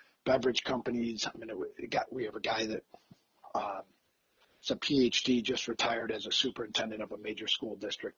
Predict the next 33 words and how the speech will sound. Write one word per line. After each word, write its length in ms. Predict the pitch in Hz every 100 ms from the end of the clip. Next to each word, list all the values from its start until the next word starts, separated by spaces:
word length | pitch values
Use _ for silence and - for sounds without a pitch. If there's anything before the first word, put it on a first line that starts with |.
| -
right, 200 | 117 117 -
that 140 | 101
borders 320 | 110 107 104
the 100 | 107
city 280 | 107 120 104
of 60 | 95
Chicago. 640 | - - - 117 113 107 - - - - -
So 180 | -
we 140 | 131 165
have 120 | 143
some 260 | - 113 - _ _
big 200 | - 139
time, 260 | - 117 113
really 440 | 120 135 139 127 107 -
successful 680 | - 127 - 117 - 117 104 - _ _ _ - - _ -
businessman 640 | 143 123 131 - 113 117
that's 160 | 107 -
heavily 320 | 135 117 110
connected 460 | - 117 - 107
in 60 | 104
the 60 | 98
city. 340 | - 131 120 117
So 160 | 113
we, 120 | 123 - - - -
we 60 | 131
have 80 |
some 200 | - 120
really 220 | 139 143 123
great 300 | 131 117 -
people, 400 | 131 123 123 123
and 100 | 120
we 80 | 120
kinda 260 | 160 127